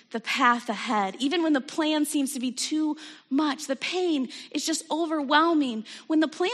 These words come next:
that you had for your life seems like it's shattered in front of you and you just can't see a way forward. God has a plan.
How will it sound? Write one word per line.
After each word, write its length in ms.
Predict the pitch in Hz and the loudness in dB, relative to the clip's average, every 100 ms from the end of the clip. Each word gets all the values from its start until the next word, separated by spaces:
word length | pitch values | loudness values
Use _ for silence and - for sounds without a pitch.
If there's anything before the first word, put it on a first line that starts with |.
| 453 | 0
that 100 | 294 | -2
you 140 | 294 | 0
had 240 | 311 311 - | 4 4 4
for 100 | 294 | 0
your 160 | 269 | 2
life 200 | 262 277 | 4 2
seems 340 | - 320 427 427 | 2 -2 0 0
like 140 | 262 | 0
it's 120 | 226 | -2
shattered 580 | - 302 262 302 311 294 | -2 4 8 8 8 2
in 140 | 240 | -2
front 240 | 233 233 254 | 0 0 0
of 80 | 240 | -2
you 140 | 240 | -4
and 100 | 202 | -4
you 80 | 240 | -6
just 220 | 294 269 | -6 -8
can't 260 | - 254 262 | -6 -6 -4
see 480 | - 262 247 240 - - - 240 | -2 0 0 -2 -6 -16 -6 -4
a 80 | |
way 340 | 226 220 214 208 - - | 0 0 0 -2 -10 -20
forward. 580 | - 190 196 - - - _ _ _ _ _ _ _ _ _ _ _ _ _ _ _ _ _ _ _ _ _ - | -12 -8 -8 -8 -16 -20 _ _ _ _ _ _ _ _ _ _ _ _ _ _ _ _ _ _ _ _ _ 0
God 300 | 240 240 240 | 6 6 6
has 240 | 214 202 | 0 -6
a 20 | |
plan. 380 | - 214 220 202 | -8 -14 -12 -14